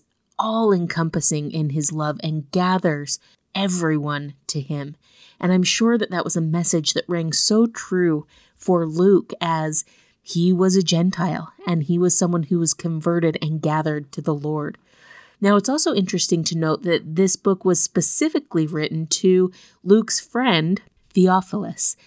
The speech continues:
So the book of Luke and the book of Acts, which was also written by Luke, are specifically written to Theophilus.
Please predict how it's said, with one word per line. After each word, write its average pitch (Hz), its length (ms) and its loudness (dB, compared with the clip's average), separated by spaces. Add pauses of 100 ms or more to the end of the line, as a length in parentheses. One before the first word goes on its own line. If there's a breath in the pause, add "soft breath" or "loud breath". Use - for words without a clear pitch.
(140 soft breath)
So 190 400 2 (320 soft breath)
the 185 100 2
book 226 240 2
of 214 160 -4
Luke 180 420 4
and 254 300 2
the 262 60 6
book 190 220 -2
of 185 180 0
Acts, 180 340 -2
which 165 180 -2
was 165 140 -2
also 180 260 2
written 156 240 -2
by 151 160 -2
Luke, 151 400 -4
are 165 140 -2
specifically 202 760 0
written 160 420 -4
to 165 400 4 (100)
Theophilus. 151 880 -2